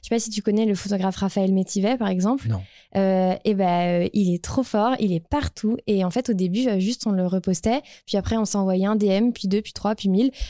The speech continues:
Speaker 1: Et puis finalement, euh, on l'invite dans nos bureaux. Puis, euh, on collabore avec lui, euh, sur des projets, euh, de marque. Et puis,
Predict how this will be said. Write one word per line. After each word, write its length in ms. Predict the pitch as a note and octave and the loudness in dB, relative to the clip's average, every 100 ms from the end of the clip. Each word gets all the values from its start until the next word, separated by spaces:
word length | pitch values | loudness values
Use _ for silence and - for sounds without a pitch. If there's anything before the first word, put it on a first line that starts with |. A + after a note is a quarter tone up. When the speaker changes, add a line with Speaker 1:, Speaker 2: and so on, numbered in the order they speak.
| - | -2
Speaker 1:
Et 100 | G3 | -2
puis 160 | G#3 | 0
finalement, 540 | F#3+ G#3+ G3 G3 A#3 B3 | 0 0 2 2 2 2
euh, 180 | F#3+ F#3 | 2 0
on 60 | G3+ | 0
l'invite 280 | F#3+ F#3 | 0 0
dans 140 | G3+ G3 | 0 2
nos 80 | F#3+ | 2
bureaux. 500 | G3+ G3 G3+ A#3 B3 | 2 2 2 2 0
Puis, 340 | - G#3 A3 | 0 2 2
euh, 140 | G3+ | 2
on 80 | F#3+ | 2
collabore 360 | F#3 G3 F#3 F#3 | 0 0 2 0
avec 260 | F#3 F3+ | 0 0
lui, 260 | G3+ G#3 G#3 | 2 2 2
euh, 80 | F#3+ | 2
sur 160 | F3 | 0
des 120 | G3+ F#3 | -2 -2
projets, 460 | - F#3 F#3+ F#3 | -2 0 2 2
euh, 20 | |
de 100 | F3+ | 2
marque. 420 | G#3 G3 G3+ A#3 - | 2 2 0 0 0
Et 180 | F#3+ | 0
puis, 200 | F#3+ G3 | 2 0